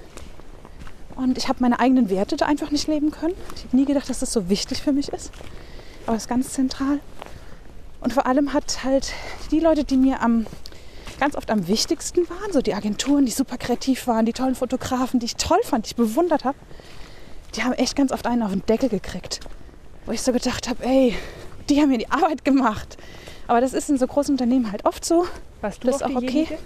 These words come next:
Speaker 2: die denen einen auf den Deckel geben musste?
Speaker 1: Ja, das konnte ich nie. <laughs> Also ich sa-, ich saß da dazwischen und hab gesagt: „Liebe Designagentur, ihr habt das fantastisch gemacht, aber ich soll euch ausrichten, das.“ Weil da einfach ganz oft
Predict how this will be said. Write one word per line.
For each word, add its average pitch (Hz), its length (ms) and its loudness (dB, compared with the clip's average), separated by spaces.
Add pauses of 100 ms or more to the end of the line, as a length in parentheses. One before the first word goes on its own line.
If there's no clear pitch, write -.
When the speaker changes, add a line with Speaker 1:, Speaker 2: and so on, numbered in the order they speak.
(160)
Speaker 2:
die 262 300 -10 (500)
denen 254 180 -4
einen 247 160 -6
auf 247 100 -8
den 254 140 -4
Deckel 262 260 -8
geben 247 280 -4
musste? 302 260 -6 (220)
Speaker 1:
Ja, 339 160 6 (360)
das - 180 -6
konnte 254 220 4
ich - 120 -4
nie. 254 180 4
<laughs> - 60 -16 (720)
Also 277 140 2
ich - 240 -6
sa-, 294 160 4
ich 220 100 -4
saß 294 200 2
da 269 80 -2
dazwischen 269 460 4
und 247 100 4
hab 254 100 0
gesagt: - 380 0 (1160)
„Liebe 254 240 4
Designagentur, 226 720 2
ihr 226 80 2
habt 240 160 0
das 240 120 0
fantastisch 247 540 0
gemacht, 214 300 0
aber 226 120 -2
ich 220 100 -4
soll 220 160 2
euch 214 160 0
ausrichten, 220 420 0
das.“ 190 400 0 (720)
Weil 220 140 4
da 240 100 4
einfach 254 300 2
ganz 262 240 2
oft - 360 0